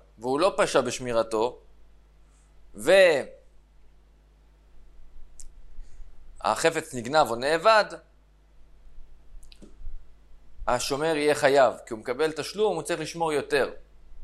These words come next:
לא מספיק שהוא לא פשע בשמירתו. היה צריך לשמור שמירה מעולה. המקרה היחיד ששומר שכר פטור זה אם זה מחמת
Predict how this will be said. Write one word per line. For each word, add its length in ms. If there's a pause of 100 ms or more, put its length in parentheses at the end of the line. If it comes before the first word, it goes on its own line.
(640)
לא 80
מספיק 300
שהוא 180
לא 140
פשע 280
בשמירתו. 680 (800)
היה 120
צריך 180
לשמור 320
שמירה 320
מעולה. 400 (1300)
המקרה 300
היחיד 260
ששומר 360
שכר 400
פטור 380
זה 120
אם 160
זה 500 (260)
מחמת 400